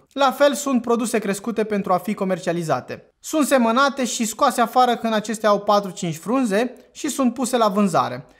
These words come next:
Cam asta înseamnă practic un răsad de ceapă. Cu ajutorul lor, sar peste procesul de plantare a seminței, germinare și așa mai departe.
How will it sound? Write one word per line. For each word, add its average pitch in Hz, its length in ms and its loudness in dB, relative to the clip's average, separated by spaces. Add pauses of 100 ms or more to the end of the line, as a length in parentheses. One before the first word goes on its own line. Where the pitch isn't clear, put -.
(120)
Cam 262 220 2
asta 262 240 2
înseamnă 220 460 2
practic 202 380 -2
un 190 80 -2
răsad 180 340 -2
de 170 80 -2
ceapă. - 420 -6 (120)
Cu 285 120 0
ajutorul 214 560 4
lor, 269 320 2 (140)
sar 262 300 0
peste 208 480 0
procesul 196 440 -4
de 180 100 0
plantare 160 440 0
a 147 60 0
seminței, 175 600 -2
germinare 151 540 -4
și 165 80 -8
așa 160 160 -10
mai 156 140 -4
departe. 143 540 -8